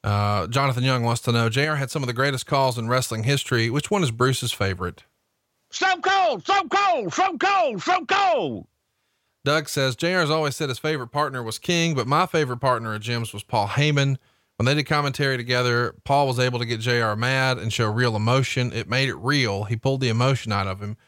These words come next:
Speaker 1: Which combo did Bruce prefer, J R and King or J R and Heyman?
Speaker 2: They're both great, uh, for, for two different reasons. Heyman, as you just said, Heyman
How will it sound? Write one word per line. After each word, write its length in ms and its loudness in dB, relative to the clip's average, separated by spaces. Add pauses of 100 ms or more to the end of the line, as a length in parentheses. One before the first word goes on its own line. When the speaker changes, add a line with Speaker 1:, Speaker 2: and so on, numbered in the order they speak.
(260)
Speaker 1:
Which 280 -2 (140)
combo 580 2
did 240 -6
Bruce 220 0
prefer, 420 -2
J 200 0
R 140 2
and 100 -4
King 280 0
or 60 2
J 180 0
R 160 4
and 100 0
Heyman? 340 -4 (1500)
Speaker 2:
They're 180 2
both 260 0
great, 500 0
uh, 300 2
for, 320 -8
for 160 -14
two 220 0
different 320 0
reasons. 520 0 (100)
Heyman, 600 2
as 180 -2
you 60 -6
just 240 0
said, 260 2
Heyman 440 2